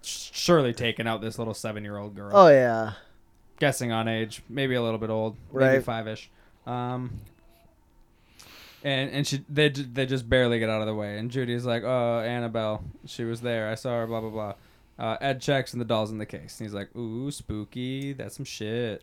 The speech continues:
Speaker 2: Right, 'cause you know better as the
Speaker 1: She sh-,
Speaker 2: viewer.
Speaker 1: she should be in that case, but she
Speaker 2: Um,
Speaker 1: wasn't.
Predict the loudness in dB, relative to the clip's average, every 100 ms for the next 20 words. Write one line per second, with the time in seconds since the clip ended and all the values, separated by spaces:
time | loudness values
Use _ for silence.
0 | 0 4 6 6 4 0 0 0 2 0
1 | -2 -6 -8 -10 -12 -16 -6 -4 -2 0
2 | 2 2 -2 -6 -8 -10 -8 -8 -6 -8
3 | -8 -10 -14 -18 -14 -12 -12 -14 -14 0
4 | 4 6 6 4 2 -2 -6